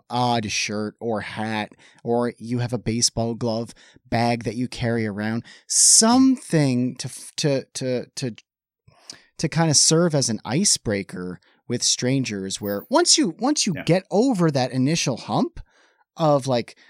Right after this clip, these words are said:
Speaker 1: "Wow, wh-, who, you know, look at my weird bag, or look at my hat, or, y-, you know, see
Speaker 2: Mm-hmm.
Speaker 1: a shirt like that every day," then you're
Speaker 2: Yeah.
Speaker 1: engaged enough that the rest of the conversation is way less awkward. It's always that beginning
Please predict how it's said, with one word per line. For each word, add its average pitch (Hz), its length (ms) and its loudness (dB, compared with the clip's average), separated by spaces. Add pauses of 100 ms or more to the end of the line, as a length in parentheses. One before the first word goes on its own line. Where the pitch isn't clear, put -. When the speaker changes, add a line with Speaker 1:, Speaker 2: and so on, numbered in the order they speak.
(140)
Speaker 1:
"Wow, 131 540 2 (160)
wh-, 117 160 -4
who, 156 140 -4
you 139 140 -2
know, 117 160 -2
look 113 240 -6
at - 60 -2
my 170 180 2
weird 175 300 2
bag, 170 400 6
or 107 60 -2
look 131 160 -2
at 180 60 -2
my 156 160 0
hat, 151 380 2
or, 107 260 -4
y-, 117 220 -8 (120)
you 113 160 -4
know, 165 180 2
see 202 240 0
Speaker 2:
Mm-hmm. 190 60 4
Speaker 1:
a 143 40 2
shirt 196 280 0
like 180 220 2
that 247 260 4
every 107 280 0
day," 107 340 -4 (300)
then 285 200 0
you're 185 300 0
Speaker 2:
Yeah. 156 120 -2
Speaker 1:
engaged 151 580 0
enough 123 420 -4
that 117 140 -6
the 120 80 -4
rest 135 300 0
of 117 100 -8
the 120 80 -8
conversation 107 880 -4 (260)
is 104 220 -6
way 120 540 -2
less 98 360 -6
awkward. - 520 -6
It's 214 180 0
always 339 300 4
that - 300 -2
beginning 160 760 -2